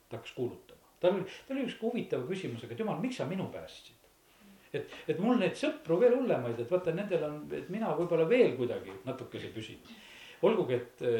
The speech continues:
tal olid ka need haigused, mis olid täitsa surmahaigused. Ja ta ei nimetanud küll neid haiguse nimepidi, aga,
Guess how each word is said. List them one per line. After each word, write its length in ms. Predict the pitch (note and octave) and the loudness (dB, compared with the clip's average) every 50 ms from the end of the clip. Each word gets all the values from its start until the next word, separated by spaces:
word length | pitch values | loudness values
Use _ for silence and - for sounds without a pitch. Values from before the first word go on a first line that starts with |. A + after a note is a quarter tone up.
| - | 2
tal 160 | C#3 C#3 C#3 C#3+ | 0 0 0 0
olid 160 | C3+ B2+ B2 - | -2 -4 -4 -2
ka 80 | - C3 | -4 -2
need 100 | C3+ D#3+ | 2 2
haigused, 440 | G3 A3+ A3 - - - C3 A#2+ C3 | 2 2 2 0 -4 -8 -8 -8 -8
mis 140 | B2+ - - | -8 -8 -6
olid 160 | B2+ B2 A#2+ | -6 -6 -4
täitsa 240 | - D#3+ - - B2+ | -4 -4 -2 -2 -2
surmahaigused. 720 | - F3 F3+ D#3 D#3+ E3 E3 - - - - - - - - - - - - - - _ _ | 0 0 0 0 -2 -2 -2 -4 -8 -12 -12 -12 -12 -14 -18 -20 -20 -20 -20 -20 -20 _ _
Ja 120 | B2+ A#2+ B2 | -8 -4 -2
ta 80 | D3 C#3 | -2 -2
ei 120 | C3+ C3+ D3 | -2 -2 -4
nimetanud 420 | D#3+ C3 G#2+ - - A#2 A2 A2 - | -4 -6 -6 -8 -8 -10 -10 -10 -10
küll 100 | - A#2 | -8 -8
neid 140 | A#2 A#2 C#3 | -6 -4 -4
haiguse 280 | C3+ B2 - - - A#2 | -4 -4 -6 -8 -8 -8
nimepidi, 480 | B2+ C3 B2 - - - A2 - - - | -8 -6 -6 -8 -8 -10 -12 -14 -10 -8
aga, 220 | A#2 A#2 A2+ A#2 | -8 -6 -4 -4